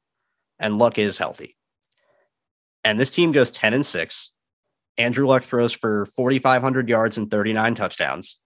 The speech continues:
and is one of the best quarterbacks in the N F L again. I th-, if I'm remembering correctly, I think he might have even won an Offensive Player of the Year or a Comeback Player of the Year. Maybe that's what it was. Uh, had a great season,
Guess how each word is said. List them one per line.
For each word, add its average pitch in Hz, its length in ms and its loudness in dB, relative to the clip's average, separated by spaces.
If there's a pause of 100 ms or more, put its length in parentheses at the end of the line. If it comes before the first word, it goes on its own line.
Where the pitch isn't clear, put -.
(140)
and 98 200 0
is 92 100 -6
one 104 120 -2
of 104 60 -2
the 98 60 -2
best 104 240 0
quarterbacks 110 460 0
in 110 80 -4
the 107 120 0
N 101 80 2
F 104 140 -2
L 104 160 2
again. 92 420 -4
I 104 120 0
th-, - 120 -16 (580)
if 101 280 -6
I'm 107 160 0
remembering 123 480 2
correctly, 113 480 -2
I 95 80 -2
think 117 180 -8
he 123 140 -4
might 104 180 0
have 104 100 -2
even 98 240 -6
won 98 140 -4
an 92 80 -8
Offensive 92 460 -4
Player 90 260 -6
of 87 60 -10
the 87 80 -6
Year 90 320 -8 (1400)
or 104 160 0
a 95 60 2
Comeback 107 440 2
Player 80 240 -4
of 76 80 -8
the 71 80 -10
Year. 73 180 -8
Maybe 90 200 -2
that's 85 260 -6
what 57 60 -16
it - 80 -14
was. - 260 -10 (380)
Uh, 95 380 0 (1040)
had 143 200 2
a 127 60 0
great 123 300 0
season, - 340 -4